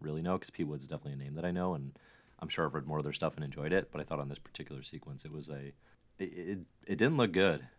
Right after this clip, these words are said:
Um, I mean, listen, you're drawing a, <laughs> you're drawing a Hellfire Club, like, strip scene, and these comics are, like, the farthest thing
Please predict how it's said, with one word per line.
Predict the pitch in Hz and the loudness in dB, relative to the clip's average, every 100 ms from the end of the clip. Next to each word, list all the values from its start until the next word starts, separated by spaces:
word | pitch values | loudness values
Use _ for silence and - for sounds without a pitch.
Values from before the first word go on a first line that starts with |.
| _ - | _ -10
Um, | 85 78 73 | -2 0 2
I | 110 | 8
mean, | 123 | 10
listen, | 127 - | 10 10
you're | 180 | 8
drawing | 160 127 | 10 10
a, | 95 - | 10 6
<laughs> | |
you're | 107 | 6
drawing | 104 135 160 | 8 10 10
a | |
Hellfire | 101 110 - 110 90 80 - _ _ | 12 12 12 10 10 6 2 _ _
Club, | - 87 80 71 | 4 4 4 2
like, | 76 73 | -2 -2
strip | - - - | -2 -2 -2
scene, | - 69 67 - _ _ _ - | -4 -6 -10 -16 _ _ _ 0
and | 82 | 2
these | 82 | 4
comics | 90 78 73 | 4 4 2
are, | 78 | 0
like, | 71 - | 0 0
the | 82 | -2
farthest | - 78 76 - | 2 2 2 -4
thing | 76 | -4